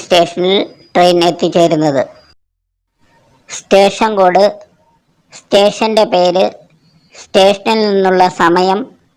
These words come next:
കിലോമീറ്റർ എന്നീ ക്രമത്തിലാണ് ഈ ടൈം ടേബിൾ സെറ്റ് ചെയ്തിരിക്കുന്നത്. ട്രെയിൻ പുറപ്പെടുന്ന കൃത്യമായ സമയമാണ് ഇതിൽ കൊടുത്തിരിക്കുന്നത്. ഈ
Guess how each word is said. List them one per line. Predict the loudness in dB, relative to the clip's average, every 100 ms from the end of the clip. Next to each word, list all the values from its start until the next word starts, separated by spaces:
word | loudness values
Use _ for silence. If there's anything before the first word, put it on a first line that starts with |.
| _ _ _ _ _ _
കിലോമീറ്റർ | 2 4 4 2 0 2 2 2 -2 -18 _ _ _ _ _ _
എന്നീ | -2 0 0 0
ക്രമത്തിലാണ് | 0 0 -2 -2 0 0 -2 -6 -12 _ _
ഈ | -4 -2 0
ടൈം | 0 2
ടേബിൾ | 0 0 -2
സെറ്റ് | -2 -2 0
ചെയ്തിരിക്കുന്നത്. | 0 0 -2 -2 -2 0 -2 -4 -12 _ _ _ _ _ _ _ _ _ -4
ട്രെയിൻ | 0 2 0 -8 -6
പുറപ്പെടുന്ന | -2 -2 0 -2 -2 -4
കൃത്യമായ | -8 -4 -2 0 0 -2
സമയമാണ് | -2 -2 0 0 -2 0
ഇതിൽ | -2 0
കൊടുത്തിരിക്കുന്നത്. | -2 -2 -4 -2 -2 2 2 0 -6 _ _ _ _
ഈ | 2